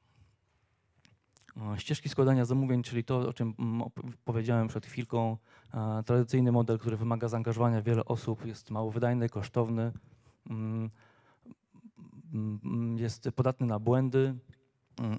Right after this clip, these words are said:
oraz, e, ogranicza nas tym, że jeden pracownik nie jest w stanie przyjąć, e, większej ilości zamówień, ponieważ,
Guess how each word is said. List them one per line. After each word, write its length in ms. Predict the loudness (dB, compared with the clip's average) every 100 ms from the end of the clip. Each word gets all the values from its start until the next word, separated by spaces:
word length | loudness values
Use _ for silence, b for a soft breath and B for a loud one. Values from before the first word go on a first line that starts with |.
| 0
oraz, 360 | 4 4 4
e, 380 | 0 2 2 0 -6 -12 -4
ogranicza 500 | 0 2 2 2 0
nas 260 | 0 -2
tym, 260 | -2 0 2
że 220 | 4 4
jeden 200 | 4 2
pracownik 500 | -2 -2 -2 -2 -2
nie 160 | 0 0
jest 220 | -2 -8
w 60 |
stanie 360 | -4 -2 0 -2 B B B
przyjąć, 540 | -2 2 2 0 -2
e, 320 | 0 2 0 -2 b b
większej 280 | -4 -2 2
ilości 280 | 2 2 -2
zamówień, 460 | 0 0 2 2 2
ponieważ, 600 | 0 0 -2 -8 -14